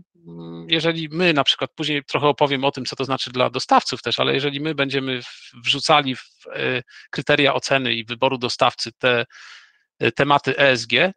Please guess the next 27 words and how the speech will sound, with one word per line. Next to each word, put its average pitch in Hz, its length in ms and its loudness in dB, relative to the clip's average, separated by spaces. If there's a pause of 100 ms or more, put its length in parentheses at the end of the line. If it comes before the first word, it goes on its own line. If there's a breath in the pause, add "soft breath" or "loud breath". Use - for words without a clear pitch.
(420 soft breath)
no 170 100 -6
to 170 260 2 (380)
firmy, 165 460 -2
automatycznie 160 580 2
firmy, 139 300 -4
które 127 280 -2
tego 120 220 -4
nie, 151 300 -2 (520)
e, 123 600 -6
temu 143 200 0
nie 147 120 2
sprostają, 160 680 0 (140)
nie 170 140 -6
będą 175 200 0
wybierane, 160 520 0
więc 117 200 -8
one, 135 160 -4 (180)
one 139 220 -6
po 135 120 -14
prostu 143 220 -8
naturalnie 131 800 0
wypadną 117 520 -2
z 101 60 -8
rynku. 98 320 -10 (760 loud breath)
No 135 120 2
i 160 60 2
teraz 180 420 4